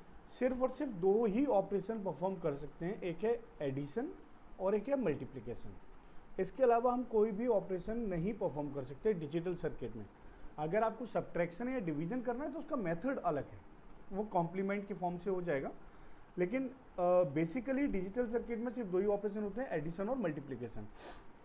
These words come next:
हम, मैं आपको subtraction कैसे करना है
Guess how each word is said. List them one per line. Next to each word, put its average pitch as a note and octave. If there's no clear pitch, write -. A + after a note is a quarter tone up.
हम, A3+
मैं G#3+
आपको A#3
subtraction F3
कैसे G3+
करना G3+
है A#3+